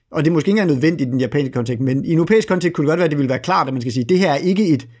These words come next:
eller i så høj grad et vælg selvhandling, øh, det er ikke et ud-, øh, øh, udforsk, hvor alle sporene går hen.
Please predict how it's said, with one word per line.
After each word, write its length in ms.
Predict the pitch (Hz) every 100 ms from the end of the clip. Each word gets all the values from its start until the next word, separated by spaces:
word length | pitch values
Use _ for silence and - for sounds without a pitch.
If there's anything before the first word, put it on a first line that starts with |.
| _ _ _ -
eller 120 | 135
i 80 | 156
så 140 | 120
høj 220 | 131 214
grad 300 | 226 156 147
et 160 | 156 127
vælg 180 | 160 160
selvhandling, 720 | - 135 139 160 165 131 117
øh, 120 | 127 120
det 80 | 117
er 80 | 143
ikke 220 | 160 190
et 220 | 143 117 - - -
ud-, 300 | 180 180 156
øh, 600 | 139 127 123 123 120 - - _ _ _ -
øh, 160 | 131 135
udforsk, 560 | 190 190 170 123 -
hvor 200 | 139 139
alle 120 | 131
sporene 340 | 143 - 135 123
går 100 | 135
hen. 200 | 220